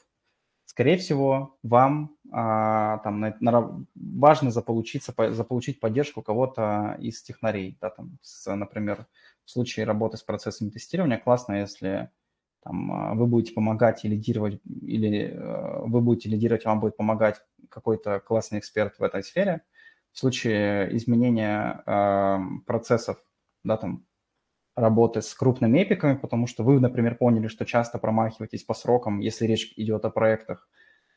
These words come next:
ам, длительность которых точно превышает два месяца, и вы придумали процесс или знаете, как это внедрить, э, как внедрить такой процесс, который уменьшает,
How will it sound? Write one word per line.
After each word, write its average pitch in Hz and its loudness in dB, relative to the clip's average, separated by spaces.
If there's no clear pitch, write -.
ам, - -4
длительность 135 4
которых 120 2
точно 123 2
превышает 110 0
два 107 2
месяца, 180 -4
и - -2
вы 120 6
придумали 123 4
процесс 117 0
или 110 0
знаете, 117 2
как 196 -2
это 104 -10
внедрить, 113 -2
э, 107 -6
как 117 0
внедрить 113 0
такой 113 -4
процесс, 113 -4
который - -6
уменьшает, 110 2